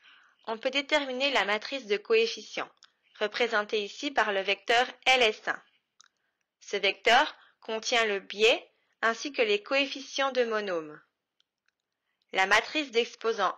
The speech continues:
E S définit l'exposant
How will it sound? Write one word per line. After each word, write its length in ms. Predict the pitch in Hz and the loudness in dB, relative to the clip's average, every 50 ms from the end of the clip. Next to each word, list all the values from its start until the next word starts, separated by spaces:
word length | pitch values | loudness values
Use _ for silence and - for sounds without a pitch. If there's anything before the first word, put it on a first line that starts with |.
| _ - 240 | _ 2 2
E 60 | 254 - | 2 4
S 260 | - - 220 269 277 - - - _ _ _ _ _ _ _ _ _ | 6 4 4 4 2 -4 -16 -20 _ _ _ _ _ _ _ _ _
définit 480 | - 240 240 - 262 247 247 247 240 226 | -4 -4 -4 -4 -6 -6 -4 -4 -4 -2
l'exposant 760 | 233 269 269 - - - 285 269 226 226 226 240 269 294 - | -2 -2 -4 -4 -8 -6 -4 -2 0 2 2 2 0 -4 -8